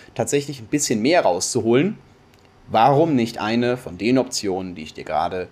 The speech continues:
genannt habe? Da gibt's noch ein paar mehr. Je nachdem, wie viel Reichweite man hat, äh, wird man auch irgendwann gesponsert.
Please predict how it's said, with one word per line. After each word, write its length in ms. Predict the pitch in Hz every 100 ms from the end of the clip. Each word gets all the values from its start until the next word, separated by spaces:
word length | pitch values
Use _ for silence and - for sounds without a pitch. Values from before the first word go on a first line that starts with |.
| -
genannt 300 | 104 76 -
habe? 260 | - - - _ _ -
Da 80 | 123
gibt's 160 | 151
noch 80 | 110
ein 60 | 87
paar 100 | 69
mehr. 460 | 87 123 131 139 - - -
Je 80 | 95
nachdem, 240 | 92 113
wie 80 | 98
viel 140 | 98
Reichweite 580 | 98 123 123 117 120 -
man 240 | 117 120 107
hat, 300 | 120 - -
äh, 320 | 104 101 98
wird 140 | 107
man 100 | -
auch 160 | 82 -
irgendwann 480 | 117 117 98 95 95
gesponsert. 800 | 104 - 135 156 139 135 135